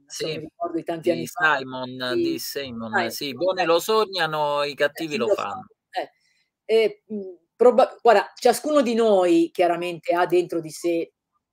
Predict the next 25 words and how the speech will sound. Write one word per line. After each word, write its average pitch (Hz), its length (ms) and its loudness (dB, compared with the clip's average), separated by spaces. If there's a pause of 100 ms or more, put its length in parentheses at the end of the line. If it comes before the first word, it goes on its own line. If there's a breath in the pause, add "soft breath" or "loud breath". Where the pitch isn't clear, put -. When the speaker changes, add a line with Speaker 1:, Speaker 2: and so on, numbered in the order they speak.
(420)
Speaker 1:
de-, 175 220 -2
dei 180 160 4
pensieri 175 480 0
anche 165 220 -8
negativi, 165 560 -8
ciascuno - 320 -4
di 196 100 0
noi 226 140 -2
nella 196 140 2
vita 196 220 -2
almeno 185 260 -4
una 180 120 -4
volta, 165 440 -2
voglio 160 240 -8
essere 160 240 -8
generosa, 165 580 -2
ha - 180 -14
pensato 165 600 -2
di 151 80 -12
fare 165 280 -6
seriamente 170 600 0
del 156 100 -6
male 160 180 -10
a 147 40 -12
qualcuno. 151 600 -14